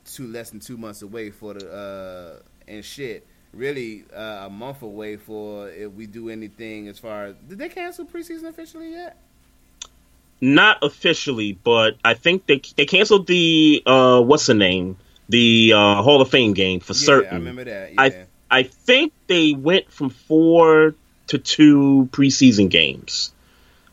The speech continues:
Speaker 2: So right now, what's on the table is two preseason games, and then the regular season starts.
Speaker 1: I would have to imagine th-, that the Redskins don't have a lot of time to figure this out,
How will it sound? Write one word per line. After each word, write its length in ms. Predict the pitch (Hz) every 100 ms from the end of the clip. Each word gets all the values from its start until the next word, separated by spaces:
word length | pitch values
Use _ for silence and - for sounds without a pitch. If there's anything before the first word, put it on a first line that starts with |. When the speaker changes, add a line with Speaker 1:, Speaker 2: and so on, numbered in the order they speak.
| -
Speaker 2:
So 140 | 151
right 260 | 131 151 147
now, 340 | 156 160 147
what's 240 | 131 127 147
on 120 | 127
the 60 |
table 520 | 113 156 147 127 117 110
is 160 | 104
two 160 | - 139
preseason 560 | 143 135 127 120 113
games, 500 | 107 117 110 110 101
and 160 | 110 107
then 100 | 104
the 80 | 98
regular 320 | 107 101 95
season 380 | - 107 85 87
starts. 640 | - 85 69 - - -
Speaker 1:
I 140 | 113 151
would 140 | 185
have 240 | 175 147 135
to 120 | 117
imagine 640 | 113 113 110 104 101 98 87
th-, 240 | 80 73
that 140 | 101 95
the 80 | 101
Redskins 500 | 113 110 - 101 98
don't 140 | 101
have 180 | 104 95
a 40 |
lot 160 | 98 95
of 80 | 87
time 320 | 107 101 95
to 120 | 90
figure 280 | 87 104 92
this 240 | 92 87 92
out, 240 | 82